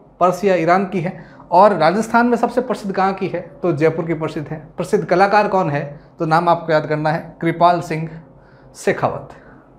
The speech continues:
अब यहाँ इस फैक्ट को भी आप ट्रिक से याद करना चाहें तो आपको याद करना है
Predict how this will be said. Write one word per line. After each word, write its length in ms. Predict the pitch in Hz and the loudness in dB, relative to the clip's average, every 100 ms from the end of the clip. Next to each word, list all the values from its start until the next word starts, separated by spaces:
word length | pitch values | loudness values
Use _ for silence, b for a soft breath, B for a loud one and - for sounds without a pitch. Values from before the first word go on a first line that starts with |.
| _ B B B B B B - | _ B B B B B B 2
अब 180 | 208 220 | 2 4
यहाँ 480 | 220 233 226 - - - _ _ _ _ _ _ _ _ - - - - | 4 4 2 -6 -18 -20 _ _ _ _ _ _ _ _ -20 -20 -18 -2
इस 180 | 233 - | 0 2
फैक्ट 220 | 196 285 | 0 0
को 120 | 262 226 | 2 2
भी 80 | 226 | 4
आप 200 | 226 - | 2 0
ट्रिक 180 | 247 233 | -4 0
से 140 | 226 | 2
याद 200 | 196 190 | 4 4
करना 260 | 196 196 185 | 2 0 0
चाहें 300 | 180 160 196 - - - - - - - - - - - - - - - - - - - - - - - - - - - B B B B - | 0 -2 -4 -12 -20 -20 -20 -20 -20 -20 -20 -20 -20 -20 -18 -18 -18 -20 -20 -20 -20 -18 -18 -20 -20 -20 -20 -20 -20 -20 B B B B -14
तो 160 | - 160 | -4 0
आपको 260 | 160 196 | 0 2
याद 200 | 180 180 | 4 4
करना 260 | - 170 170 | 0 -2 -2
है 180 | 147 | -2